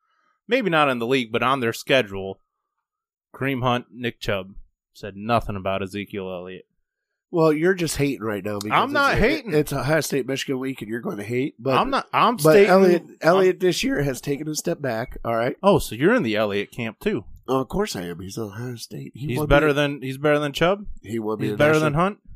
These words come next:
Speaker 2: he won me a national championship. We've already been over this before.
Speaker 1: I, I,
Speaker 2: We
Speaker 1: I'm
Speaker 2: are
Speaker 1: not,
Speaker 2: getting off track.
Speaker 1: I'm not denying what he's done in college. I'm saying right now he's garbage.
Speaker 2: Browns nine and three.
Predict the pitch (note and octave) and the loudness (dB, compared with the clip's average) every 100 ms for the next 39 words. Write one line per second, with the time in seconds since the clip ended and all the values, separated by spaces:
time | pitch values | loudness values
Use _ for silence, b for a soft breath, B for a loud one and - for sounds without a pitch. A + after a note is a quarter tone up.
0 | - F#3 F#3+ G3 G3 F#3 F3+ F3+ A3+ B3 | -6 -2 -2 -2 -6 -6 -8 -10 -10 -10
1 | A2 - F#2 E3+ A3 B3 A#3 D3 E3+ C3 | -10 -10 -6 -4 -4 -4 -2 0 -2 -2
2 | F#2+ - F#2 - - D3 B2 B2 C#3+ C3 | -8 -12 -12 -6 -4 -4 -6 -8 -8 -6
3 | E3 D3 B3+ G#3+ G#3+ F3 D#3 D3+ D3+ - | 0 4 6 6 4 0 -2 -4 -6 -4
4 | E3+ A#2 - E3 F#3+ F3+ C#3+ B2 G#3 C4+ | -4 -4 -8 -6 -4 -2 -2 -2 -2 -2
5 | B2+ A#2+ A#2+ B2 C#3+ B2 - C3+ D#4+ G3 | -2 -2 -2 0 0 0 0 2 4 2
6 | B2+ C3+ F3+ G#3+ D3 C3 A#2+ B2 B2 A2 | 0 0 -2 -2 -4 -2 -2 0 -2 0
7 | C#3 G3 G#2 G#2+ F3+ B2 _ _ - B2+ | 2 2 0 -4 -6 -10 _ _ 0 6
8 | C#3+ F3+ F3 G#2+ F#2+ G2 - - - - | 8 8 6 4 -2 -4 -12 -10 -10 -12
9 | _ _ _ - C#3+ D#3+ E3 D#3 - - | _ _ _ 2 4 4 2 -6 -16 -2
10 | C3+ D3 C#3+ C3 C#3 C#3 A2 | 2 4 2 0 0 -2 -2